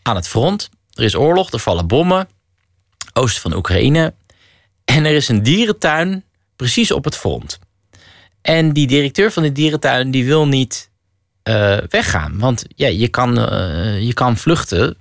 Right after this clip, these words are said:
maar je kan niet vluchten met een hele dierentuin. Dus die moet je dan in de steek laten. En hij wil zijn dieren niet in de steek laten. Dus aan de ene kant heb je een, een man die zijn dierentuin niet in de steek wil laten.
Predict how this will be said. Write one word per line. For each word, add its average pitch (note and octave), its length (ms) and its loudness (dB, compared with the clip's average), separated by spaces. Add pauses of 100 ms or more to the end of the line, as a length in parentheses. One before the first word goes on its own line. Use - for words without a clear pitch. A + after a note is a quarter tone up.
maar A#2 280 0
je B2 60 0
kan C3+ 160 0
niet F3+ 140 2
vluchten A2 300 0
met G#2+ 120 2
een B2 80 2
hele C3+ 200 2
dierentuin. G#2+ 600 -2 (160)
Dus A2+ 240 0
die D#3 120 4
moet D3 140 4
je A2 80 0
dan F2+ 140 0
in A2+ 100 2
de A#2 60 -2
steek B2 280 0
laten. D2+ 340 -4
En C3 140 -2
hij D3+ 140 0
wil E3 140 2
zijn C3 180 0
dieren D3+ 240 4
niet C3+ 140 0
in C3 80 -4
de G#2+ 60 -2
steek - 320 -4
laten. E2 320 -6 (800)
Dus - 160 0
aan D3+ 100 2
de D3 80 -2
ene G#3 220 0
kant C3 220 0
heb A#2+ 180 0
je - 120 0
een, - 260 -2
een G2 280 0
man A#2 260 4
die F#2+ 120 0
zijn F2 180 2
dierentuin A2 380 2
niet F2 120 -2
in E2 80 -2
de E2 60 -2
steek G2 260 2
wil C#3+ 100 0
laten. D3+ 460 -2